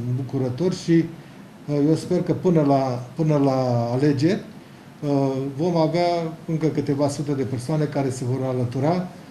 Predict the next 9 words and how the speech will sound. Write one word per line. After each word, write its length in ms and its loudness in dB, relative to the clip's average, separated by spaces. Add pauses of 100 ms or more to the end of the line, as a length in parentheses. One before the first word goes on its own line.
(260)
Uh, 240 -2 (140)
programului 500 4
pe 160 2
care 300 2
noi 180 4 (480)
îl 100 0
vom, 300 2
uh, 120 2 (280)
elabora 480 2